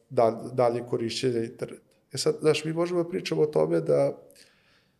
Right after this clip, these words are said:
već danas je to jako prirodno da se desi u supply chainu. Već danas je to jako prirodno da se desi u nekretninama. A, postoje razni use case-evi u medicini, gde je to logično da se dogodi,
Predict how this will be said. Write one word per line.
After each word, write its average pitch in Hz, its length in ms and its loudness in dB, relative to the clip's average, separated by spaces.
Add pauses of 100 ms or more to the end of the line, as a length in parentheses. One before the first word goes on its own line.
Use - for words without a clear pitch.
(220)
već 131 340 0
danas 139 520 2
je 131 240 -2
to 135 440 4
jako 131 420 -2
prirodno 131 640 -2
da 127 140 -4
se - 160 -4
desi 123 340 -2
u 117 60 -4
supply 113 500 -2
chainu. - 320 -10 (720)
Već 127 220 0
danas 127 360 2
je 127 100 -8
to 131 120 2
jako 123 340 0
prirodno 127 480 -4
da 123 60 -4
se - 180 -4
desi 123 380 0
u 120 80 -4
nekretninama. - 680 -6 (880)
A, 120 280 -2 (100)
postoje 127 540 2 (180)
razni 127 420 2
use 117 160 -2
case-evi 127 600 -2
u 127 140 -2
medicini, 123 720 -4
gde 127 140 -2
je 120 100 -4
to 135 120 2
logično 117 480 2
da 110 80 -2
se - 140 -4
dogodi, 120 600 0